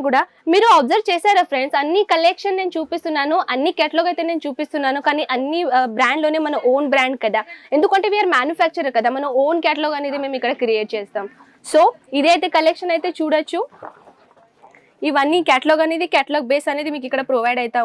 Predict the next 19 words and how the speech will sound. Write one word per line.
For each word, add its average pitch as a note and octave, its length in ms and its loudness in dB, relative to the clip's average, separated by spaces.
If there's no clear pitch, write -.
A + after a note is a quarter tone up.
ఉంటాయి. C#4 220 -2
ఇదైతే D#4+ 360 0
చూడొచ్చు, D4+ 340 0
ఎన్ని E4 200 -2
పీసులు D#4+ 280 -2
అంటే D#4+ 180 -2
within D4 300 -4
సిక్స్ D4+ 240 -6
పీస్ C#4+ 180 0
ది C#4+ 140 0
మనకి C#4 240 -2
ఇక్కడ C#4 120 0
కేటలాగ్ B3 360 -2
బేస్ B3+ 200 -2
అనేది B3 220 -2
ఇక్కడ A#3 120 0
ప్రొవైడ్ A3 280 0
అవుతా G#3+ 240 -2
ఉంటాయి. A3+ 220 0